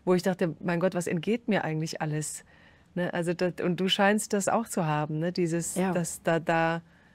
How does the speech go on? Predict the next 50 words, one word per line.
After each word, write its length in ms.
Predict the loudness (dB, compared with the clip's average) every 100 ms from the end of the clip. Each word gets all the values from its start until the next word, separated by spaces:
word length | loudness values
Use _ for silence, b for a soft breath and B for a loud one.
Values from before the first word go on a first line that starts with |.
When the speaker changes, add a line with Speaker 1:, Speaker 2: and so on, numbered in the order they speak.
| b b -8
Speaker 1:
es 220 | -4 0
wird 180 | 0 0
kommuniziert, 540 | 4 6 6 4 4
so 100 | 4
wie 140 | 6 4
Bäume 460 | 6 8 8 6
sollen 280 | 4 4 4
ja 140 | 4 4
angeblich 440 | 2 0 0 -2
auch 140 | -2 -2
kommunizieren 680 | 0 2 0 0 0 2
Speaker 2:
Ja, 40 | 2
Speaker 1:
miteinander. 400 | 2 2 4 4
Speaker 2:
ja, 80 | 4
das 100 | 2
Speaker 1:
Sie 60 | 2
haben 100 | 4
eine 80 | 4
Speaker 2:
ist 140 | 0
bewiesen. 120 | 0 2
Speaker 1:
Sprache. 300 | 2 2 2
Speaker 2:
Ja, 120 | 2
ja. 240 | -2 -2 -2
Speaker 1:
Genau, 320 | 2 4 2
Speaker 2:
Ja, 40 | 2
ja. 40 |
Speaker 1:
und 180 | 0 -2
d-, 220 | -6 -4
dass, 240 | -2 -2 2
dass 200 | 2 4
man 160 | 4
eigentlich 580 | 6 6 6 4 2 0
permanent 540 | 2 4 4 4 2 0
Gespräche 500 | -4 2 2 4 2
überhört. 600 | 4 4 6 4 2 -4 B B B B
Speaker 2:
Ja, 200 | 4 2 _ -14
Speaker 1:
Und 160 | 4
Speaker 2:
wir 100 | 6
sprechen 360 | 6 4 4 6
das 140 | 4
Alphabet. 560 | 4 2 2 0 2 2
Wir 80 | -2
sprechen 320 | 0 2 2
im 160 | 0 0
Grunde 340 | 4 4 4
die 120 | 0
Sprache 360 | 0 0 2 2
der 140 | 4
Welt 240 | 4 2 2
nicht. 360 | -4 -4 -10